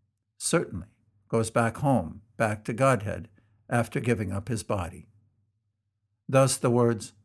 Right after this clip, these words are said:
"Mathura Bhagavan Yatra Nityam Sanihito Hari," are particularly important.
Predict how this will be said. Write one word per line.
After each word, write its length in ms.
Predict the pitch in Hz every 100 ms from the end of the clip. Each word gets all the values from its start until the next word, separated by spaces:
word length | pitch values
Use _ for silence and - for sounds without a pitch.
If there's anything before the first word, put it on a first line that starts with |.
| _ _
"Mathura 540 | - 127 - 151 190 170
Bhagavan 540 | 123 120 117 123 147
Yatra 680 | 127 123 123 - 131 160 160 _ _ -
Nityam 460 | 139 147 - 131 120
Sanihito 920 | - 120 120 110 110 - 135 139 127
Hari," 500 | 123 120 131 90 - _ _ _ _ _ _ _ -
are 100 | 123
particularly 960 | 131 123 - 185 196 98 95 87 95 -
important. 760 | - 120 - 139 147 101 -